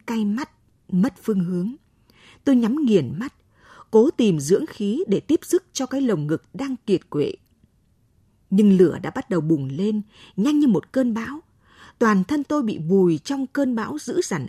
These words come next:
ấy, không cách nào trốn thoát. Tôi nghe tiếng mẹ gào khóc.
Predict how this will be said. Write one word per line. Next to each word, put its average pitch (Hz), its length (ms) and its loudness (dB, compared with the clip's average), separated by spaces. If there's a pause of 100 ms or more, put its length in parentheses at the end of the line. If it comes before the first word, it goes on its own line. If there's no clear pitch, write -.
ấy, 185 280 -6 (300)
không - 420 -4
cách - 160 -10
nào 143 240 -6
trốn 175 240 -4
thoát. 240 220 -14 (1500)
Tôi 208 140 6
nghe 180 180 0
tiếng 185 260 -2
mẹ 196 240 -6
gào 143 240 -6
khóc. - 420 -14